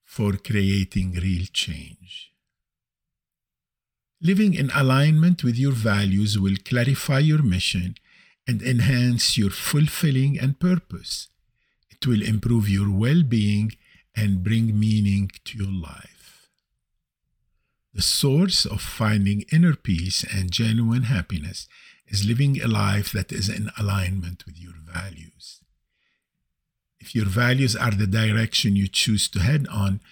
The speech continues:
your intention is the path to walk along. You remember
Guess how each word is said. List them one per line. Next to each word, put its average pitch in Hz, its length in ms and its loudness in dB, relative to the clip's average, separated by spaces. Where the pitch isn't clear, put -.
your 104 180 -4
intention 104 840 0
is 95 220 -2
the 92 140 -6
path 98 720 -2
to - 100 -2
walk 92 320 -4
along. 98 440 -2
You 98 100 0
remember 104 680 2